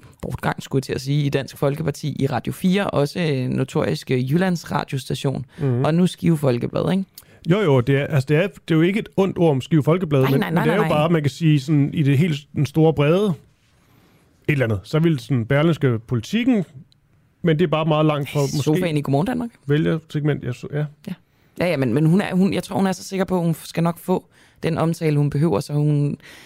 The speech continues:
Speaker 1: altså, hun har ikke noget tabt ved at vælge et lille nichemedie, og til gengæld kan det være, at hun så cater til den del af hendes vælgere, som, øh, som hun gerne vil fange.
Speaker 2: Ja, nå.
Speaker 1: Godt. Det var, øh, lige en, øh, runding på det.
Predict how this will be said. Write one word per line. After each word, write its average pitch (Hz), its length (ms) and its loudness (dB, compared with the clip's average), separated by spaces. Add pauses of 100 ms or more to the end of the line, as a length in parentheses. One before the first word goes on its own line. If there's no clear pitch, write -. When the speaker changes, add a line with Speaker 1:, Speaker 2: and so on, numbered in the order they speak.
(160)
Speaker 1:
altså, - 140 -4
hun 151 60 2
har 156 40 2
ikke 160 100 -4
noget 175 120 -2
tabt - 280 -8
ved 165 60 0
at 156 80 -2
vælge 160 200 2
et 156 80 0
lille 160 160 2
nichemedie, 165 520 0
og 131 40 -2
til - 100 -14
gengæld 151 220 -2
kan - 140 -4
det 135 60 -2
være, 135 100 -2
at 143 40 -2
hun 143 80 -2
så - 160 -12
cater 160 340 -2 (460)
til 147 280 -2
den 151 160 0
del 147 180 -2
af 143 60 0
hendes 139 240 -2
vælgere, 139 320 0
som, - 280 -6
øh, - 340 -4
som - 180 -8
hun 131 100 -2
gerne - 160 -6
vil 151 80 -4
fange. - 260 -6 (260)
Speaker 2:
Ja, 123 60 -8 (240)
nå. 120 120 -6 (540)
Speaker 1:
Godt. - 260 -8 (520)
Det 226 120 2
var, 214 260 0
øh, 175 200 2
lige 185 320 4
en, 165 160 2
øh, 147 100 0
runding 160 320 0
på 165 60 -2
det. 240 280 -6